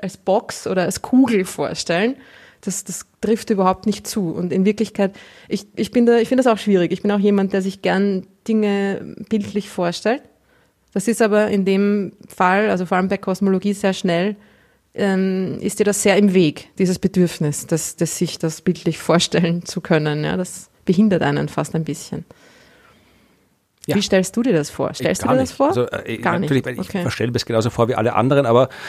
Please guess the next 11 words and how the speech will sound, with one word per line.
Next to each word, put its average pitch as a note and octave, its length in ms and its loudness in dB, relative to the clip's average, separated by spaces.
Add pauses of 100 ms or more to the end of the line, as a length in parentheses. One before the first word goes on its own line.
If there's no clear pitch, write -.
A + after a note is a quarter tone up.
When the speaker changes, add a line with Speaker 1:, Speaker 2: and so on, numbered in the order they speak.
(120)
Speaker 2:
äh, A2 140 -10
es A2 140 -6
ist A#2+ 100 -6
halt B2+ 100 -2
tatsächlich B2+ 440 -2
dann, B2+ 180 2
also A#2+ 140 0
das B2 200 -2
sind C#3 140 -2
halt B2 220 0
Dinge, C#3+ 320 4